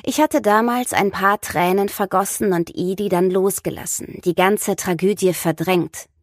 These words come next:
damit die Zeit davor von dem Ereignis unberührt blieb. Plötzlich fiel mir ein, was ich mal herausgefunden hatte,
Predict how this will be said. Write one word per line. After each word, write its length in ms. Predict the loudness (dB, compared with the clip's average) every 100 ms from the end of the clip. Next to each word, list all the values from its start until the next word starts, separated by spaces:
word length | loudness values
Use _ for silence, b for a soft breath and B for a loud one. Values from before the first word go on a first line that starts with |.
| _
damit 240 | 2 4
die 140 | 2 0
Zeit 320 | 0 0 0
davor 520 | -4 -4 -4 -2 -2 -2
von 220 | 2 4
dem 120 | 4
Ereignis 540 | 2 -2 -2 -2 -4
unberührt 680 | 0 2 2 0 -4 -8 -10
blieb. 380 | -12 -12 -14 _ _ _ _ _ _ _ B B _
Plötzlich 680 | 2 2 0 -2 -2 -4 -2
fiel 200 | 2 4
mir 220 | 4 4
ein, 380 | 2 2 0 -2
was 260 | -2 -2 -2
ich 180 | -6 0
mal 160 | 0 2
herausgefunden 1000 | 0 2 2 0 -4 -2 -2 -2 0 0
hatte, 320 | 0 -2 -4